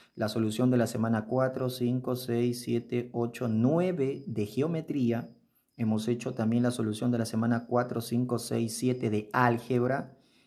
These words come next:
Y en mi canal van a encontrar muchísimo contenido de otros temas. Ya, simplemente que ahora nos estamos enfocando en la solución de los problemas de la Academia Virtual César Vallejo del año dos mil veinte, de su anual.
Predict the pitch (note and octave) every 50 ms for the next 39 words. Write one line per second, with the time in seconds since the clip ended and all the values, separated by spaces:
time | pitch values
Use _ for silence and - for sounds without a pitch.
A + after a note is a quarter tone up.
0 | _ _ - A2+ G#2 A2 B2+ C3 - C#3 C3 C3 C3 C3 B2+ B2+ B2+ B2+ B2 B2
1 | A#2 G#2+ G#2+ A#2+ B2 B2 A#2+ A2+ G#2+ - B2+ B2 - B2+ B2+ B2 B2 B2 A#2 A2
2 | G#2+ A2+ A2 A2+ A#2 A#2 A2+ A2 A2 A2+ A2 - - G#2 G2+ G#2 G2 A2+ - -
3 | - _ _ _ _ _ _ _ _ A#2 A2+ - - B2+ B2 B2 B2 B2+ B2+ B2+
4 | C3 B2+ B2+ B2 A2+ A2+ A2+ A#2 A#2 A#2+ B2 B2 B2 A#2 A#2 G#2+ - B2+ A#2 A#2
5 | A#2+ - C3 C3 - B2+ A#2+ B2 B2 A#2+ A#2+ A#2+ A#2+ - B2 B2 B2 B2 - B2+
6 | B2 B2 A#2+ A2+ A#2+ A#2 - - B2+ B2+ A#2+ A2+ A#2 A#2 A#2 A#2 - - - -
7 | - - _ _ _ - G#2+ G#2+ G#2 - G#2+ G#2+ A2 A#2 A#2+ A#2+ A2+ A2 G#2+ A2
8 | - - A#2 A#2 A#2 A#2 A#2 A#2+ A#2 - A#2 A2 A2 A#2+ A2 A2+ A2 G#2+ A2 A2+
9 | A#2 A2+ - - C3+ C#3 D3 C#3+ C3+ A#2+ A2 G#2+ G#2+ G#2 G#2 - - A2+ A2 A2+
10 | A#2 A2+ G#2+ G#2 G2+ G#2 G#2+ G#2+ G#2+ G2+ G#2+ A#2 B2 A#2+ A2 - - G#2+ A2 A2
11 | - - G#2+ G2+ G#2 A2 A2+ A2+ G#2+ - -